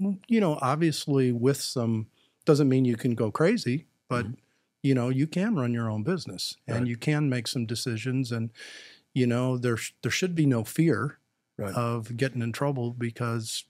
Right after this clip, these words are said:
Speaker 1: generally <laughs> speaking, that doesn't happen.
Speaker 2: Sure. Yeah.
Speaker 1: Yeah.
Speaker 2: Yep. Yeah, good.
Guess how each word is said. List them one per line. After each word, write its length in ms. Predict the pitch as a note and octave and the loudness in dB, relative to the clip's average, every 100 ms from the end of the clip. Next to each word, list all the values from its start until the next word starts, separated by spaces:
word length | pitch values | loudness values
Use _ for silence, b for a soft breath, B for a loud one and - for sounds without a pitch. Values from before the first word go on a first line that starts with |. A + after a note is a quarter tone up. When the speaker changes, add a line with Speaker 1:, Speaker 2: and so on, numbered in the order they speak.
| - | -6
Speaker 1:
generally 380 | A#2 F#2+ C#3+ | -2 2 2
<laughs> 120 | - - | 0 0
speaking, 420 | F3 - G#3 F3 | 0 0 0 0
that 180 | C#3+ A#2 | 0 -2
doesn't 280 | C3+ B2 | -2 0
happen. 380 | A2 B2+ A2+ F2+ | -2 -2 -4 -6
Speaker 2:
Sure. 260 | F#2+ B2 G#2+ E3 | -2 -2 -2 -4
Yeah. 220 | G#3 G2+ - | -2 -2 -4
Speaker 1:
Yeah. 240 | B2 G#2+ G2+ - | -6 -6 -8 -10
Speaker 2:
Yep. 200 | - D3+ - _ _ | -4 -4 -4 _ _
Yeah, 120 | - B2+ | -8 -2
good. 200 | E3+ | -2